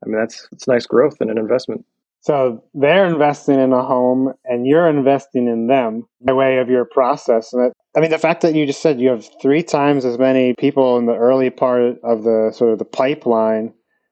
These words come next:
Speaker 2: as actually might even get to a close, you know, that's some numbers there. Uh, and it's a, that goes into the point of, like, you're building your own business here. Like,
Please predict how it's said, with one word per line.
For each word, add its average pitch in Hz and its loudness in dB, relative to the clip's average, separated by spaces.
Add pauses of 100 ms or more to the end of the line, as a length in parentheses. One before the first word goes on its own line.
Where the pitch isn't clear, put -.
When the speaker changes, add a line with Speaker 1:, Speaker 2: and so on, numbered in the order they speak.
(160)
Speaker 2:
as 113 0
actually 123 0
might 120 0
even 107 -4 (500)
get 135 0
to 117 2
a 101 -2
close, 131 -2 (120)
you 107 -8
know, 101 -10 (120)
that's 147 -2
some 139 0
numbers 131 0
there. 127 0 (640)
Uh, 123 0
and 165 2
it's 160 -2
a, 165 -4 (200)
that 151 0
goes 156 0
into 147 0
the 135 -2
point 139 -2
of, 127 2
like, 120 0 (500)
you're 160 2
building 175 0
your 139 0
own 127 -2
business 110 -2
here. 110 -2
Like, 117 0